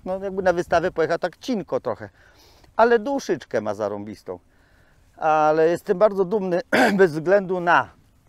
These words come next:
na to, czy to byłby pan Sławek go prowadził, ale w takim stylu, jako mężczyzna,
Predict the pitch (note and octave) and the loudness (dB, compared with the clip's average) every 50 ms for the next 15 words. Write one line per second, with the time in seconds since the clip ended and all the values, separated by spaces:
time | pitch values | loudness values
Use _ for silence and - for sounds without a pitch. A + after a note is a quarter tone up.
0 | _ _ _ - - - - - - D3 F3+ F#3 - - C3+ - - C#3+ C3 - | _ _ _ -20 -20 -20 -20 -8 0 4 4 4 4 0 -8 -8 -8 -10 -4 -4
1 | E3+ D#3 F#3 F#3 F#3 E3+ D#3+ - - F3 D#3 C3+ - - G3 A3 G3 F3 F3 D3+ | 0 2 4 2 4 2 -2 2 2 2 2 2 -2 2 2 4 4 4 0 0
2 | C3 D3+ C3+ - C#3+ C#3+ C#3 D3 C#3 A#2+ A#2+ A#2 A2 A2 A2+ - - G#3 A3+ A3 | 0 -4 -4 -4 -6 0 0 0 0 0 -4 -6 -6 -6 -8 -4 4 4 4 4
3 | - B3 A#3+ G3 - - G#3 G3 D3+ B2+ A#2 A#2 - - D3+ F3+ A#3 C4 - - | 4 -2 -2 -2 0 4 4 6 6 6 2 0 0 -2 -4 -4 -4 -4 -2 2
4 | B3 G#3 D#3+ A#2 G2 F2+ | 2 2 2 2 -6 -12